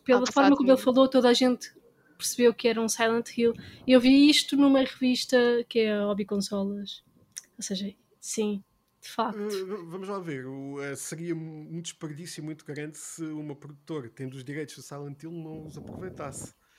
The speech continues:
Speaker 3: abaixo de
Speaker 2: Exato.
Speaker 3: meio-dia. Por isso, eu acho que sim, vamos inevitavelmente voltar, hum, eh, ao Silent Hill, ao, ao universo de Silent Hill.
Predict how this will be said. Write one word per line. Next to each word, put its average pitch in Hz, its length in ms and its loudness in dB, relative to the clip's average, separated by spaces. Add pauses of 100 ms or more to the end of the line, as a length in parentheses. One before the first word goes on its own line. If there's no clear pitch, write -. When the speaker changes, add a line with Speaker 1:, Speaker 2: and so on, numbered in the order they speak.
(520)
Speaker 3:
abaixo 135 360 -8
de - 40 -2
Speaker 2:
Exato. 139 320 -4
Speaker 3:
meio-dia. 127 240 -10
Por 123 140 -18
isso, 143 400 -14
eu 143 200 -10
acho 143 240 -10
que - 60 -18
sim, 190 300 -8
vamos 127 520 -12
inevitavelmente 156 800 -8
voltar, 151 480 -12
hum, 156 960 -14
eh, 127 680 -18 (120)
ao 175 160 -6
Silent 139 400 -12
Hill, 233 180 -10
ao, 139 340 -8 (400)
ao 147 100 -8
universo 170 500 -6
de - 40 -18
Silent 143 360 -12
Hill. 139 180 -18